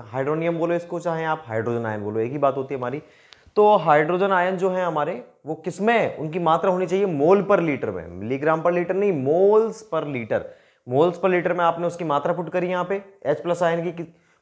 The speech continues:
भाई कोई भी हमारा लिक्विड है, उसके पास जितने भी एच प्लस आयन है, उसकी मात्रा हमने यहाँ पर पुट करी। उसका हमने क्या लिया? Log base ten,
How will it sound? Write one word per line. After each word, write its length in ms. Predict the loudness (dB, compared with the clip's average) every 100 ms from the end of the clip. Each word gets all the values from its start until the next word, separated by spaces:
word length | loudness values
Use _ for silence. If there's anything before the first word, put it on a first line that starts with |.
| 0
भाई 100 | 2
कोई 200 | 4 4
भी 100 | 4
हमारा 260 | 4 4
लिक्विड 300 | 2 0 0
है, 40 | 0
उसके 180 | -2 -2
पास 280 | 0 0 -2
जितने 280 | -8 -4 2
भी 100 | 2
एच 140 | 2
प्लस 180 | -2 0
आयन 140 | 0
है, 40 | -2
उसकी 180 | -6
मात्रा 280 | -4 -2 0
हमने 200 | -2 -2
यहाँ 100 | -6
पर 100 | -8
पुट 180 | -12 -6
करी। 200 | -4 -4
उसका 220 | -6 -4 -2
हमने 160 | -2
क्या 140 | 2 2
लिया? 200 | 4 2
Log 500 | 4 4 6 2 -2
base 260 | -4 -6 -6 -10
ten, 240 | -10 -12